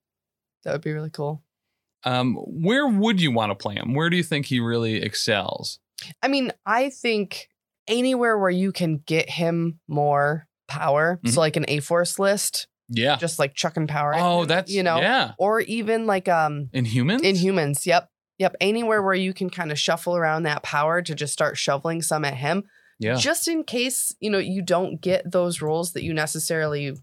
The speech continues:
Speaker 1: want or need,
Speaker 2: Mm-hmm.
Speaker 1: um, with, you know, getting the, the five dice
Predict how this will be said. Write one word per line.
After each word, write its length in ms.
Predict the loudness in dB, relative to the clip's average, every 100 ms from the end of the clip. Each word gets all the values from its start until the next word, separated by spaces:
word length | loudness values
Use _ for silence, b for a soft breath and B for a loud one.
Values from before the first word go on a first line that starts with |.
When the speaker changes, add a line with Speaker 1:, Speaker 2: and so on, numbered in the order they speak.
| -18 _
Speaker 1:
want 380 | -6 -2 0 0
or 200 | -2 -2
need, 440 | -2 -4 -4 -6 b b
Speaker 2:
Mm-hmm. 200 | -2 0
Speaker 1:
um, 340 | 2 0 -2 -8 -8
with, 540 | 0 0 0 -6 -14 _ _ -6
you 100 | -2
know, 200 | -2 -4 -4
getting 300 | -2 0 2
the, 240 | 2 2 -2
the 80 | -4
five 340 | -2 0 0
dice 500 | 0 0 0 -4 -6